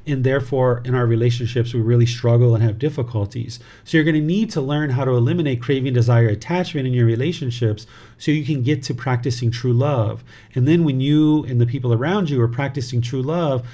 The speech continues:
you'll be able to experience that more and more, and you'll be able to identify it more and more. And this will make your relationships more fulfilling because you're practicing true love and the people around you are practicing true love.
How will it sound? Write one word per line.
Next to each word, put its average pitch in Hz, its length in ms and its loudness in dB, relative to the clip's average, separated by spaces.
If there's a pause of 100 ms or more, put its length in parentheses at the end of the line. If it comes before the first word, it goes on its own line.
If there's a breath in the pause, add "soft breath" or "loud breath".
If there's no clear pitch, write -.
(140 loud breath)
you'll 147 100 -2
be 147 80 2
able 147 140 0
to 139 60 0
experience 147 640 -4
that 120 220 0
more 117 200 4
and 113 140 0
more, 165 240 0
and 135 80 -2
you'll 123 80 2
be 123 80 2
able 120 160 2
to 120 120 -4
identify 120 680 -2
it 107 120 -4
more 107 200 -2
and 101 120 -2
more. 104 400 -4 (300 loud breath)
And 131 80 0
this 151 160 0
will 139 240 -4
make 131 320 -4
your 127 100 0
relationships 127 720 0
more 117 180 4
fulfilling 123 760 0 (220 loud breath)
because 120 360 0
you're 147 160 4
practicing 139 560 -4
true 120 200 -2
love 117 320 2
and 107 80 0
the 104 40 -4
people 120 320 -2
around 135 400 0
you 117 160 2
are 101 60 0
practicing 110 560 -6
true 120 200 -4
love. 101 380 -2